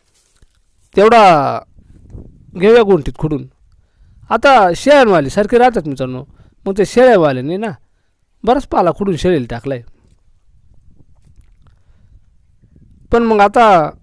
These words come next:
आपल्या जेवढा हातात येईल तेवढाच खुडायचा काम चालाय. तसा आपला काम झालाय.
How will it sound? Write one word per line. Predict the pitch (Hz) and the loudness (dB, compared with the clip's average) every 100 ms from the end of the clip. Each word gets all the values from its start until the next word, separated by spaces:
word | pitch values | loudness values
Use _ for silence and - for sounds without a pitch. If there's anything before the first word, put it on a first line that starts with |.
| _ - | _ -6
आपल्या | 196 196 175 | -4 0 0
जेवढा | 202 208 | 0 0
हातात | 220 151 | -4 -6
येईल | 139 175 | -2 0
तेवढाच | 208 - | 0 0
खुडायचा | 233 156 | 0 -2
काम | 131 117 | -4 -10
चालाय. | 113 139 156 - - _ _ _ _ _ - | -8 -8 -10 -14 -20 _ _ _ _ _ -6
तसा | 214 254 | 0 2
आपला | 214 156 160 - _ _ _ _ _ | 2 0 -4 -8 _ _ _ _ _
काम | 196 165 | 0 0
झालाय. | 175 208 | 2 0